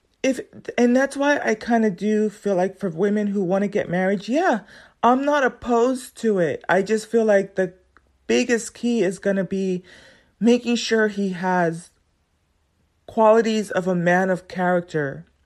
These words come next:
And it's not always gonna be, um,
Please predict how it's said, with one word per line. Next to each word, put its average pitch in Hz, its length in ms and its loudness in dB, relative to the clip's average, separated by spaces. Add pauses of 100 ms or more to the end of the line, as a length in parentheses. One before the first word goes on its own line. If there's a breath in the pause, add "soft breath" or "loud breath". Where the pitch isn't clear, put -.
(720)
And 220 160 0
it's 220 160 -4
not 214 280 4
always 220 440 0
gonna 208 240 0
be, 185 520 -4 (540 soft breath)
um, 170 760 -2